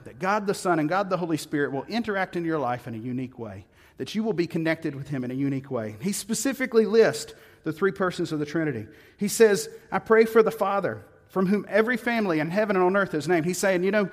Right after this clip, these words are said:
he's talking to a group who's a mixed group. Some of them were Jews, some of them were Gentiles, many of them were Gentiles. And he's saying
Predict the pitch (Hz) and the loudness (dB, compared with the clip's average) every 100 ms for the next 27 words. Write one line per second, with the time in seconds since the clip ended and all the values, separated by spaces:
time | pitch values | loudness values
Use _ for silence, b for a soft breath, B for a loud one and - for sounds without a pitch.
0 | B B 247 240 294 285 226 202 151 180 | B B -4 2 2 2 2 2 2 0
1 | 202 - - - 190 180 190 190 - 160 | 0 -6 -12 -6 -2 0 -2 -4 -6 -4
2 | 120 - - - 190 185 175 190 165 139 | -4 -8 -10 -2 0 0 -2 0 0 0
3 | 190 226 - 185 175 165 180 175 180 214 | -4 -4 -4 0 0 0 2 2 2 0
4 | 170 120 160 196 240 151 139 127 131 120 | 0 -2 0 0 0 0 -2 -2 -6 -8
5 | 113 110 - B B B 208 208 233 226 | -10 -12 -16 B B B -2 0 0 0
6 | 202 | -2